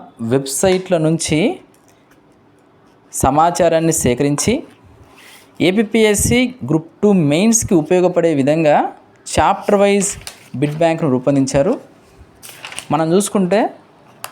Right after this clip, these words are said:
సిలబస్లో ఉన్న ప్రతి టాపిక్‌ని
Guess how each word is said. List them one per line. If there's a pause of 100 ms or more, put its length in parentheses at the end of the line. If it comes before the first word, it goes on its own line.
(480)
సిలబస్లో (100)
ఉన్న (200)
ప్రతి (160)
టాపిక్‌ని